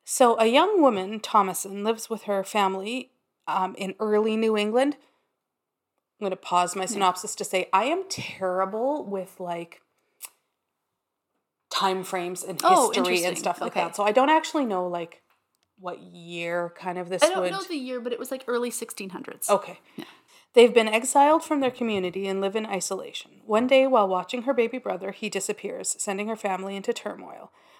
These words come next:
Speaker 1: Was it a wolf or something more sinister? Another of her brothers disappears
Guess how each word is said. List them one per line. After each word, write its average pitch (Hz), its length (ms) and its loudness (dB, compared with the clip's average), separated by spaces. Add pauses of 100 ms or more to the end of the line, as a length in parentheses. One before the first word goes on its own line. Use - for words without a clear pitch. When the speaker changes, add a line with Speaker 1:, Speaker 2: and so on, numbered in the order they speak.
Speaker 1:
Was 185 160 0
it 185 80 2
a 175 60 -2
wolf 185 380 4
or 220 100 2
something 196 400 0
more 185 180 0
sinister? - 560 -10 (400)
Another 233 360 8
of 254 80 2
her 247 100 2
brothers 233 380 4
disappears 214 720 -2